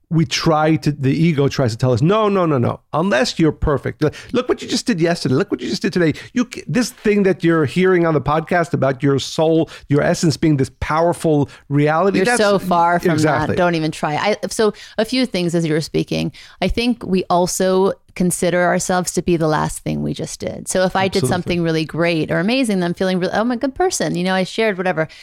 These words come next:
Speaker 2: Tomorrow, if I do something that I'm really embarrassed of or ashamed of, then I am that person, right? And then we stay stuck in that.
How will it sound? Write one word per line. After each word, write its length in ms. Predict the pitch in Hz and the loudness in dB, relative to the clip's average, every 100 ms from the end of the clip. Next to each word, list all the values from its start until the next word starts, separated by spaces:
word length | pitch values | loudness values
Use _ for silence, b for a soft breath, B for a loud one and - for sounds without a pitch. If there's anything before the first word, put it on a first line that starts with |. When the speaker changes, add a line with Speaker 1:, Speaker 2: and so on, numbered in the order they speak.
| B - | B -14
Speaker 2:
Tomorrow, 320 | - 208 233 | -4 0 0
if 60 | 202 | 0
I 80 | 190 | 0
do 140 | 185 | 0
something 420 | - 175 165 170 | -2 -2 -2 -2
that 100 | 165 | 0
I'm 220 | 165 170 | 0 0
really 300 | 170 196 180 | 2 0 0
embarrassed 580 | 165 165 170 190 190 - | -2 0 0 2 -2 -2
of 180 | 165 151 | -4 -2
or 120 | 151 | -2
ashamed 480 | 156 - 202 220 180 | -2 -2 -2 0 0
of, 160 | 165 147 B B | -2 -4 B B
then 100 | 185 | -4
I 160 | 185 185 | -2 0
am 200 | 180 170 | 2 2
that 240 | 156 151 | 0 -2
person, 400 | - - - - | -6 -6 -4 -4
right? 240 | 180 196 214 | -2 -2 -2
And 140 | 196 | 0
then 100 | 196 | 0
we 80 | 190 | 0
stay 240 | 185 202 | 0 -2
stuck 300 | 190 - 277 | -2 -2 -4
in 100 | 175 | -4
that. 220 | 160 - | -6 -8